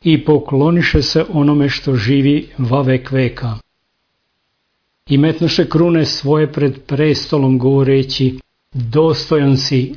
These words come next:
Gospode, da primiš slavu i čast i silu, jer si ti sazdao sve i po tvojoj volji jeste i stvoreno je.”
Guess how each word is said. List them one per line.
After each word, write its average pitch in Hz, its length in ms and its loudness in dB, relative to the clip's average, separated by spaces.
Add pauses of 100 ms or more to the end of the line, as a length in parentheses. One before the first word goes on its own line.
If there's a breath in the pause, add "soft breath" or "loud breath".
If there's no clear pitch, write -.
Gospode, 131 800 -2 (420)
da 135 200 0 (120)
primiš 147 760 2
slavu 139 760 0
i 139 200 0
čast 156 600 -4 (240)
i 160 160 0
silu, 156 520 0 (440)
jer 151 200 2
si 143 300 -2
ti 202 220 0
sazdao 143 580 0
sve 139 440 -2 (340)
i 151 160 0
po 160 140 0
tvojoj 175 420 2
volji 156 360 2
jeste 143 520 0 (300)
i 147 200 2
stvoreno 135 640 0
je.” 117 300 -4